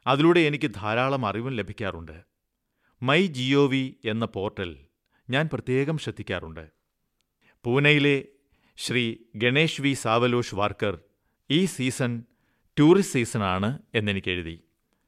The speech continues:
ദേശീയരും വിദേശീയരുമായ ധാരാളം പേർ വിനോദസഞ്ചാരികളായി വരുന്നുണ്ട്. ജനങ്ങൾ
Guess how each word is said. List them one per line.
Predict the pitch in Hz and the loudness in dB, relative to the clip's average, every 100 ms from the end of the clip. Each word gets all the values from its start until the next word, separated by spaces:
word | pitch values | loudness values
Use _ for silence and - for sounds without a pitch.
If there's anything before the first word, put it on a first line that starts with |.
| _ | _
ദേശീയരും | 104 113 - 131 139 143 | 0 0 0 4 4 4
വിദേശീയരുമായ | 139 127 135 - 143 139 139 135 131 | 2 2 2 2 4 4 4 2 2
ധാരാളം | 104 104 110 123 143 123 | 0 -2 2 2 0 0
പേർ | 107 87 76 _ _ _ - | -2 -2 -8 _ _ _ -4
വിനോദസഞ്ചാരികളായി | 120 135 156 170 123 113 107 101 98 92 | 0 2 2 0 -2 -2 -2 0 0 -2
വരുന്നുണ്ട്. | 87 107 92 82 85 _ _ _ _ _ _ _ _ | -4 -6 -6 -8 -16 _ _ _ _ _ _ _ _
ജനങ്ങൾ | 101 113 127 131 127 | -4 0 0 0 -2